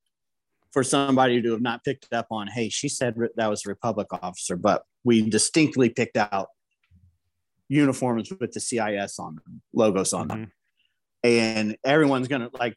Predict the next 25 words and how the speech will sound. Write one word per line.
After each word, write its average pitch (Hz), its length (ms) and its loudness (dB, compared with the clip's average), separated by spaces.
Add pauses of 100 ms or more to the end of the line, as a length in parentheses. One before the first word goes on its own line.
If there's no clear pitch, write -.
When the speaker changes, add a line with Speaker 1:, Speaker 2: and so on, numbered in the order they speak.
Speaker 1:
Brent 139 220 -2
said, 104 160 -4
everyone's 139 320 -2
gonna 127 160 -8
recognize 113 520 -8
this 104 140 -8
ship - 280 0 (120)
as 110 120 -4
being 110 180 -4
a - 20 -6
Republic 113 460 0
ship. - 260 -10 (160)
But 127 160 0
then 127 400 4
we're 120 160 0
also 139 400 0
gonna 120 180 0
say 113 240 -4
this 110 320 -6
was 107 280 -4 (400)
an 113 80 -2
Imperial 117 960 2
mining 113 800 0 (720)
accident, 101 540 -4
which, - 560 -4